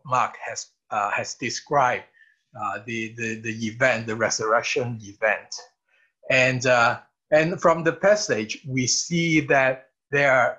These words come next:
um, there are three things. Uh, if we see resurrection as a song, um, then probably we can see it from the passage that we read, uh, is that the introduction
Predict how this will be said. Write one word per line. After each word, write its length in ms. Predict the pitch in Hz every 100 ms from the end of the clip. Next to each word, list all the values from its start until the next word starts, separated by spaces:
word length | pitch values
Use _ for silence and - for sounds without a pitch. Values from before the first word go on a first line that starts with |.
| 120
um, 280 | 113 110 123
there 100 | 139
are 120 | 123 -
three 300 | 160 147 123 -
things. 520 | 131 110 110 - - -
Uh, 200 | 117 117
if 160 | 123 139
we 100 | 143
see 540 | - - 196 190 180 _ _
resurrection 760 | 147 139 - 139 156 160 139 101 104 _ -
as 320 | 123 120 - _ -
a 80 |
song, 540 | 113 - 131 117 92 113 _ _ _ _ _ -
um, 380 | 120 110 110 - _ _ _ -
then 440 | 156 160 170 175 - _ _ _
probably 480 | - 220 139 120 117
we 140 | 139 160
can 200 | 147 120
see 280 | - 170
it 140 | 160 151
from 180 | 131 123
the 80 |
passage 600 | - 165 170 113 98 - -
that 180 | 123 -
we 160 | 120 113
read, 320 | 127 113 - _ _ _ -
uh, 160 | 123 113
is 160 | 123 120
that 260 | 139 135 131
the 120 | 131 -
introduction 1040 | 143 139 131 131 202 202 - 101 101 139